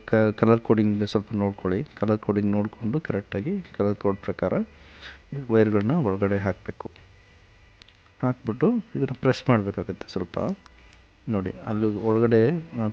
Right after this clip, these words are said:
ಪಿನ್ಸ್ ಇರುತ್ತೆ, ಆ ಪಿನ್ಸ್ ಇದಕ್ಕೆ ಬಂದು ಈ ಥರ ಪ್ರೆಸ್ ಮಾಡಿದಾಗ ಈ ಕೇಬಲ್‌ಗಳಿಗೆ ಒಳಗಡೆ ವೈರ್‌ಗಳಿಗೆ ಹೋಗಿ ಕನೆಕ್ಟ್ ಆಗುತ್ತೆ.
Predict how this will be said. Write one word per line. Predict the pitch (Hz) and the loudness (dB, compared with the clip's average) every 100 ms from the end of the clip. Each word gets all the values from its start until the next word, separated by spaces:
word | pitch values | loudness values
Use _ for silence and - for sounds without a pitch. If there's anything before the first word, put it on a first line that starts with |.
| - | 0
ಪಿನ್ಸ್ | 135 135 - | 2 2 2
ಇರುತ್ತೆ, | 107 92 107 | 0 -2 -6
ಆ | - 107 | -6 -4
ಪಿನ್ಸ್ | - 123 120 143 | 0 0 0 4
ಇದಕ್ಕೆ | 120 117 - | 4 4 2
ಬಂದು | 113 139 | 2 2
ಈ | 120 | 2
ಥರ | 117 | 2
ಪ್ರೆಸ್ | 110 - 117 - | 2 2 0 2
ಮಾಡಿದಾಗ | 123 101 95 117 214 - - - - - 160 | 2 2 0 -2 -4 -8 -20 -20 -20 -10 -2
ಈ | 127 117 107 104 - | 4 6 6 2 2
ಕೇಬಲ್‌ಗಳಿಗೆ | 117 117 117 107 104 170 | 2 6 4 4 2 2
ಒಳಗಡೆ | 135 104 107 104 | 2 2 2 2
ವೈರ್‌ಗಳಿಗೆ | 98 104 104 107 110 | 2 0 0 -2 0
ಹೋಗಿ | 135 107 | 0 -2
ಕನೆಕ್ಟ್ | - - 98 - | -6 -8 -10 -8
ಆಗುತ್ತೆ. | - - - | -12 -10 -12